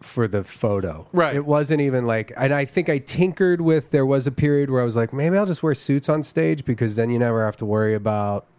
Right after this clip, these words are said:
Speaker 1: what you're gonna wear on stage."
Speaker 2: Sure. But the suit, the, you, just your look in the picture was
Speaker 1: Yeah.
Speaker 2: very indicative of the time.
Speaker 1: Yeah, it was like two thousand two
Speaker 2: Yeah.
Speaker 1: is when I,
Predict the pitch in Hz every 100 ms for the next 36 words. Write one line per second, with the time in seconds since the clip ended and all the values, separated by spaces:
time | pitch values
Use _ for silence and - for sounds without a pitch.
0 | _ 107 104 107 - 101 101 98 95 101
1 | 98 107 101 107 98 - - 107 110 113
2 | 95 - - - - 170 160 180 - 196
3 | 214 208 139 175 160 165 131 170 185 -
4 | 170 135 151 - 139 123 139 123 127 92
5 | 107 120 117 104 110 107 98 98 87 -
6 | 98 85 78 - 123 107 98 - 139 -
7 | 180 156 143 117 98 - 98 95 92 -
8 | 117 92 104 98 92 87